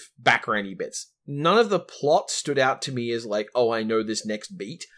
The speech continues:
but there are sequences I definitely know I've seen. Uh, the exit of the villain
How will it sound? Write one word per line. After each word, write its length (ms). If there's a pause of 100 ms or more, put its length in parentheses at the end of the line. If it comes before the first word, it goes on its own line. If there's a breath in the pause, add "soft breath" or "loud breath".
(140)
but 120
there 160
are 120
sequences 520
I 100
definitely 360
know 160
I've 120
seen. 400 (140)
Uh, 380 (100)
the 600
exit 300
of 100
the 60
villain 540